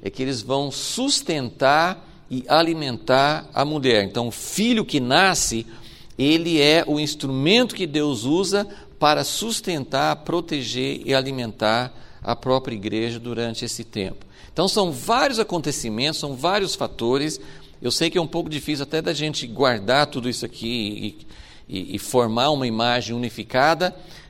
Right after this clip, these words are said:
mas isso é porque a gente realmente não entende muitos aspectos disso, tem muitas coisas que, que ainda não sabemos exatamente como devem ser,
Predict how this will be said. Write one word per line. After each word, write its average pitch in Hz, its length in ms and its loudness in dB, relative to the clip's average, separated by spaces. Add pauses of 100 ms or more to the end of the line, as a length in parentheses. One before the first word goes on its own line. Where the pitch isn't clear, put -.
mas 160 240 -2
isso 196 160 0
é 196 40 0
porque 233 280 -4
a - 40 0
gente 190 220 -4
realmente 202 380 -2
não 220 100 0
entende 170 720 0 (480)
muitos 123 520 2
aspectos 110 640 0
disso, 117 280 -4
tem - 80 -4
muitas 170 320 -4
coisas 123 320 0
que, - 300 -10 (480)
que 104 100 -2
ainda 117 240 0
não 127 140 0
sabemos 113 500 0
exatamente 101 560 -2
como 107 240 -6
devem 98 260 -2
ser, 156 640 -6